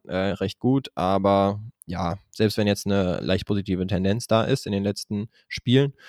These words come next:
immer au-, noch effizienztechnisch jetzt nicht so überragend unterwegs. Es gibt auch tatsächlich ein paar, äh, Lichtblicke, auch von den Top Two abgesehen, in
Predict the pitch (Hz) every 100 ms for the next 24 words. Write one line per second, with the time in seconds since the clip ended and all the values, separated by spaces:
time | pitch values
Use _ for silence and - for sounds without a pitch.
0 | - - _ - 110 107 104 - - 107
1 | 104 104 - - 101 - 98 - 104 117
2 | - 92 - 120 117 113 110 110 - 110
3 | 110 113 - - _ - - - - 156
4 | - 117 - 113 107 107 107 107 107 104
5 | - - 101 98 104 113 - 110 107 110
6 | - 82 95 - 101 98 101 - - 98
7 | - 104 - - 127 113 110 113 - 101
8 | 98 95 98 98